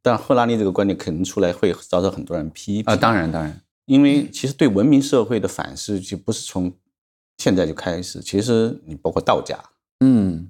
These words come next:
Speaker 1: 道家其实我们从今天看来，它就是一个反现代文明的这样的一个非常典型的代表，
Speaker 2: 嗯。
Speaker 1: 因为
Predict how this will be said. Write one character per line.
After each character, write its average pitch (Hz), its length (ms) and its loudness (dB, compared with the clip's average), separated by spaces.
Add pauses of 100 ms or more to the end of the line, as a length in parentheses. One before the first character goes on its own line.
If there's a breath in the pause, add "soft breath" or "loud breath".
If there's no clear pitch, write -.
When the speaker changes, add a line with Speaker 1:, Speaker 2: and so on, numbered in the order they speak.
Speaker 1:
道 117 160 2
家 90 180 0
其 - 200 -10
实 - 100 -4
我 87 80 4
们 78 120 -4
从 - 180 -10
今 127 160 0
天 151 120 4
看 120 140 -2
来， 73 100 -4
它 - 120 -4
就 104 100 2
是 - 80 -2
一 - 40 -4
个 - 60 -10
反 - 220 -4
现 - 220 2
代 87 120 2
文 76 220 -6
明 85 160 -2
的 82 140 -4
这 - 160 0
样 104 120 6
的 90 80 2
一 82 60 -4
个 87 80 0
非 - 160 0
常 104 260 -2 (180)
典 - 140 -2
型 90 120 -8
的 90 60 -4
代 85 180 0
表， 73 160 -6
Speaker 2:
嗯。 - 20 -8
Speaker 1:
因 92 80 0
为 101 160 2